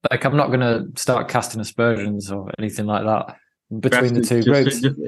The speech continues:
Speaker 2: most people, some people will know, maybe our Irish ones won't. Best is, uh, Built Environment Smarter Transformations. It's, it's a Scottish, uh,
Speaker 1: Formerly Construction Scotland Innovation Centre.
Speaker 2: Yeah,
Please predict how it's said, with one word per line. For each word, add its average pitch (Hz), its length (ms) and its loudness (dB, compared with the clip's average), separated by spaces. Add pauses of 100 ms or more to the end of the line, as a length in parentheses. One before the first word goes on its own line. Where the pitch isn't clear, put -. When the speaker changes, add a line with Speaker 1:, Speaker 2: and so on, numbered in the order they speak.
Speaker 2:
most 123 240 4
people, 123 480 2
some 127 160 2
people 123 140 4
will 107 120 6
know, 98 200 2
maybe 107 400 0
our 98 180 2
Irish 104 300 2
ones 92 100 -10
won't. 95 220 -8
Best 107 240 -2
is, 101 180 -2
uh, 95 240 4
Built 107 240 2 (240)
Environment 101 500 2
Smarter 104 360 2
Transformations. 92 920 -2
It's, - 180 -16
it's - 180 -10
a - 40 -10
Scottish, - 640 -4 (480)
uh, 190 60 6
Speaker 1:
Formerly 170 260 6
Construction 147 640 -2
Scotland 123 480 0
Innovation 113 580 0
Centre. 98 420 -8
Speaker 2:
Yeah, 90 120 -4